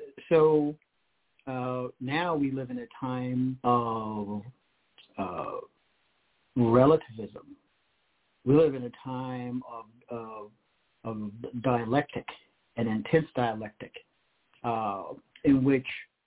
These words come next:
uh, we have, uh, individuals just lying to you and, and, uh, expecting you to believe what it says. So, uh, there's another way.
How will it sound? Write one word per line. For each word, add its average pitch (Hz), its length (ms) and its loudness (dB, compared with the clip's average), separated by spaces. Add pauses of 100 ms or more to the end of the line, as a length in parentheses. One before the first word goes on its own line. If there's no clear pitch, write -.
(380)
uh, 117 160 -4 (400)
we 143 220 6
have, 120 560 -2 (880)
uh, - 360 -12 (220)
individuals 127 800 2 (600)
just 131 420 0
lying 123 680 2 (120)
to 107 60 -10
you 104 380 -8
and, 107 140 -10 (600)
and, 107 520 0
uh, 104 260 -2 (720)
expecting 143 540 2
you 123 220 2
to 123 80 -8
believe 123 480 -2
what 113 120 -10
it - 120 -16 (100)
says. 151 280 -4 (440)
So, 175 400 4 (600)
uh, 131 180 -6
there's 160 360 4
another 160 340 2
way. 165 300 -4